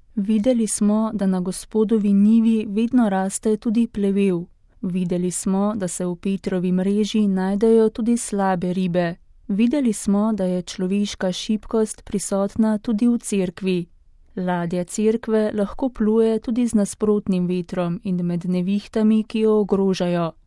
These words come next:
Tako smo včasih pomislili, je dejal sveti oče, da Gospod spi in je pozabil na nas.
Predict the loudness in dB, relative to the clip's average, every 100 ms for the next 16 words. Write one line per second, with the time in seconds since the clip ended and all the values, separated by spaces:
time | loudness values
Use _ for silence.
0 | _ _ -8 -6 -4 -4 -2 -2 -2 -2
1 | -4 -4 -4 -6 -4 0 2 0 -2 0
2 | 0 0 -2 -6 -4 -2 -2 -4 -6 -6
3 | -4 -2 -2 -2 -2 -2 -2 _ -4 -2
4 | -4 -4 -4 -4 -4 -12 -4 0 0 0
5 | 0 0 0 -4 -2 0 0 0 -2 0
6 | 0 0 -2 -4 -10